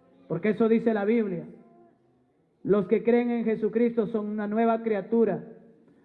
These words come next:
No nacido de hombre, sino del Espíritu Santo de Dios. Pero hay que predicar y no hay que avergonzarse, pues. Aleluya. Usted le habla, le predica, le recibe bien, y si no, pues,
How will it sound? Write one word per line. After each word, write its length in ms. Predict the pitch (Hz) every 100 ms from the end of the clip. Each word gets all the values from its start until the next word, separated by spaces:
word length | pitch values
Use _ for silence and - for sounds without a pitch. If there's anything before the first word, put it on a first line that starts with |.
| _
No 460 | 175 202 226 254 262
nacido 540 | 226 208 - 254 247 226
de 140 | 214
hombre, 460 | 240 269 247 220 196
sino 320 | 214 208 247
del 160 | 240 233
Espíritu 760 | 208 - - 269 277 269 247
Santo 440 | 226 247 262 254 226
de 300 | 233 320 320 - - - _ _ -
Dios. 380 | 151 185 214 202 - - - _ _ _ _ _ _ _ _ _ _ _
Pero 160 | 180
hay 120 | 196 226
que 120 | 262
predicar 500 | 262 262 233 262 269
y 60 |
no 80 | 240
hay 80 | 262
que 80 | 262
avergonzarse, 920 | 262 254 247 233 190 269 277 240 202
pues. 200 | - 147 - _ _ _ _ _ _ _ _ _ _ _
Aleluya. 680 | 143 190 208 247 269 214 180 - - -
Usted 380 | 190 180 294 302
le 100 | 285
habla, 280 | 302 294 269
le 160 | 262 262
predica, 480 | 269 269 311 277
le 120 | 254 254
recibe 480 | 254 247 294 285
bien, 280 | 262 294 277
y 100 | 247
si 140 | 247 247
no, 220 | 302 294
pues, 160 | 247